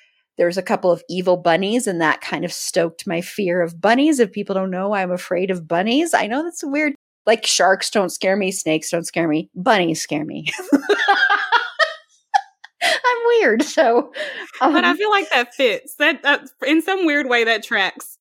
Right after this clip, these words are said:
Speaker 2: <laughs>
Speaker 1: Thank you. <laughs> But I liked, um, I know a lot of people didn't like it, but I actually liked the live action remake of Beauty and the Beast. And I think,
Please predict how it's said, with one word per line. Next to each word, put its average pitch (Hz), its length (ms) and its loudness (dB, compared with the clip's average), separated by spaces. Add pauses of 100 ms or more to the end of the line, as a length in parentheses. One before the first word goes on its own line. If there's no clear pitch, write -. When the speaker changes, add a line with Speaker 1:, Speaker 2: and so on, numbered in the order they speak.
(100)
Speaker 2:
<laughs> 571 320 -4
Speaker 1:
Thank 359 240 0 (140)
you. 220 100 4
<laughs> - 80 -12 (2500)
But 226 100 2
I 285 120 2
liked, 254 600 0 (140)
um, 180 320 -2
I - 60 -4
know 214 120 0
a 226 60 -2
lot 214 140 -2
of 214 40 -14
people 208 160 -10
didn't 190 200 -4
like 220 200 0
it, 214 120 -4
but - 80 0
I 135 140 4
actually 294 280 -2
liked 190 340 0
the 220 120 -4
live 220 360 -2
action - 380 -4
remake 226 400 -4
of 233 140 -2
Beauty 233 280 -2
and 226 120 0
the 226 40 -2
Beast. 247 540 0 (840)
And 220 140 0
I 240 140 2
think, 269 580 -2